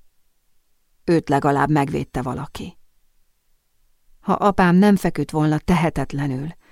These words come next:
ő is megmozgatott volna eget, földet, hogy kiszabadítson. De hát, Istennek hála, jött ön, aki éppen ezt tette. Szó szerint kitépte a tömlöc falát a helyéből, hogy megmentsen.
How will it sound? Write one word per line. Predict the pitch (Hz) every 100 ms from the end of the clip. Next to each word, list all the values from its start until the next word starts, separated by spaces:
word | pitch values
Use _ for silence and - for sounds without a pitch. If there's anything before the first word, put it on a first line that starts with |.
| - - _ - -
ő | 226 208
is | 196 156 175
megmozgatott | 165 160 151 147 151 143 151
volna | 156 151 151
eget, | - 170 151 -
földet, | - 160 151 143
hogy | 143 -
kiszabadítson. | 165 - - 139 139 - - 160 165 _ _ _ _ _ _ _ _ _ _ _ _ _ _
De | 202 196
hát, | 185 190 - - - - _ _ _ _ _ -
Istennek | 196 180 196 175 170
hála, | - 175 170
jött | 165 180 - -
ön, | 170 160 170 _ _ _ _ _ _
aki | - 180 185
éppen | - 214 - 165 165
ezt | 202 -
tette. | 156 147 - 151 - _ - _ _ _ _ _ _ _ _ _ _
Szó | - 302 269
szerint | 175 175 160 135 -
kitépte | 147 151 143 - 147
a |
tömlöc | - 160 147 147
falát | - 147 135 151
a | 156
helyéből, | 147 147 143 156 156
hogy | 151 151
megmentsen. | 135 - - 165 -